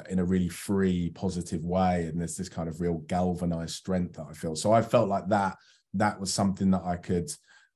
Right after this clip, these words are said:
I could delve into the route to that point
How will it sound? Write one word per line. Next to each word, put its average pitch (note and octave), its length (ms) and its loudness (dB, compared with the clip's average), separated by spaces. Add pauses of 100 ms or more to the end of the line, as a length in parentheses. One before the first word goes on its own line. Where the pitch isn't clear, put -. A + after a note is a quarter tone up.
I A2 60 0
could G#2 220 0
delve G#2+ 440 6
into G2 240 2
the F#2+ 100 2
route G2+ 420 2
to F#2+ 100 -2
that F2 260 -2
point E2 480 -2